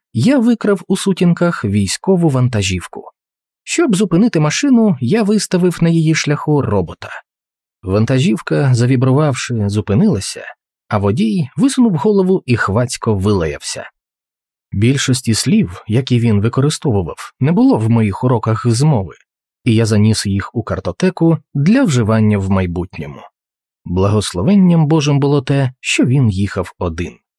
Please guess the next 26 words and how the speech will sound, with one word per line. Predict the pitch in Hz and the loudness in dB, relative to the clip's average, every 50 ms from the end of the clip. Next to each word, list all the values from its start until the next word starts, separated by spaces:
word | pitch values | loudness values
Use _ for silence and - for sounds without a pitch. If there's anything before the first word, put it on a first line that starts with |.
| _ _ _ _ _ _ _ _ _ _ _ _ _ _ _ _ _ - - | _ _ _ _ _ _ _ _ _ _ _ _ _ _ _ _ _ -10 -4
«Від | 95 110 135 131 - | -2 -2 -2 -2 -2
такого | - 170 170 - 202 190 160 180 180 | -2 -2 0 2 0 2 2 0 -2
чую», — | 175 - - 247 208 151 120 95 76 - - _ _ _ - | -2 0 2 2 2 2 2 0 -2 -6 -10 _ _ _ -4
відповів | 113 101 113 110 - - 117 107 113 104 101 | -2 0 -2 -2 0 -2 -2 0 0 0 0
я | 101 101 | 0 0
йому. | 98 104 104 98 90 - - _ _ _ _ _ _ _ _ - | 2 2 0 0 0 -4 -8 _ _ _ _ _ _ _ _ -2
«Негарно | 131 160 208 220 294 311 269 147 147 180 | 0 0 2 2 2 0 0 0 -2 -2
так | - 131 117 - | -2 -2 -2 -2
розмовляти | 135 131 113 131 131 123 131 135 117 - - 110 | -2 0 0 0 0 2 2 2 2 2 0 -2
з | 101 - | -4 -4
цивільним, | - - - 147 139 131 110 95 85 78 69 - - _ _ _ | -4 -2 -2 0 2 2 2 2 0 -2 -6 -12 -18 _ _ _
тим | - 117 110 104 | -2 0 0 0
паче | - 220 247 220 - - 208 185 | 0 0 -2 0 0 2 2 2
в | 156 165 | 4 4
надзвичайній | 247 294 220 151 170 170 - - - 131 131 123 123 123 113 | 2 2 2 2 2 0 0 0 0 0 2 2 2 2 0
ситуації». | - - 117 - 113 98 87 82 - - - 76 67 - - - _ _ _ _ _ _ _ _ _ _ _ _ _ _ _ | 0 -2 -2 0 0 -2 -2 -2 -4 -8 -8 -8 -12 -16 -20 -20 _ _ _ _ _ _ _ _ _ _ _ _ _ _ _
«Яка | - 90 90 101 123 143 - - 233 240 175 117 | -8 -4 -2 -2 -2 -2 -2 0 0 0 0 0
ще | - - - 113 | -2 -4 -2 0
надзвичайна | 110 110 107 98 104 110 123 127 - - 127 110 107 104 101 | 0 0 0 0 0 0 0 0 0 0 0 0 2 0 0
ситуація?» — | - - 117 - 135 135 127 107 - - - - - - - - - _ _ _ _ - | 0 -2 -2 -2 0 0 0 -2 -2 -6 -8 -8 -8 -10 -12 -14 -16 _ _ _ _ -6
запитав | 110 101 110 - 127 - - 123 104 | -4 -4 -2 -2 -4 -4 -4 -4 -2
він | 95 117 107 101 | 0 -2 -2 0
підозріло. | - 107 117 117 110 113 117 113 95 - - - - _ _ _ _ _ _ _ _ _ _ _ - | -2 0 0 0 0 0 -2 -2 -4 -6 -10 -16 -20 _ _ _ _ _ _ _ _ _ _ _ -4
«Така | - 220 196 - - 277 247 180 110 - - | -2 -2 -2 0 0 0 0 0 0 -2 -2
надзвичайна | 135 135 120 123 135 131 127 - 147 127 117 110 110 | -2 0 0 0 0 0 0 0 0 2 2 2 2
ситуація», — | - - 113 - 131 127 113 104 - - - 73 - - - | 0 0 -2 0 0 0 0 0 -2 -4 -8 -8 -10 -14 -18